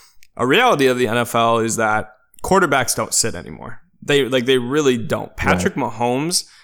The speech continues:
Speaker 1: he is the first quarter,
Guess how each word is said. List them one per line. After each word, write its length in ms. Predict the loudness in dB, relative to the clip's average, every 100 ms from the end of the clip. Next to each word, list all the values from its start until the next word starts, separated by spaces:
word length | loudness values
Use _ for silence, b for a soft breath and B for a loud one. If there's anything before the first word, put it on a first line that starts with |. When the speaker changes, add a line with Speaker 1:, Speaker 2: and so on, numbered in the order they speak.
| b b
Speaker 1:
he 480 | -6 -2 0 -2 0
is 460 | 0 0 -4 -6 -4
the 120 | -4
first 540 | -4 -2 0 0 -2
quarter, 400 | 0 0 0 -2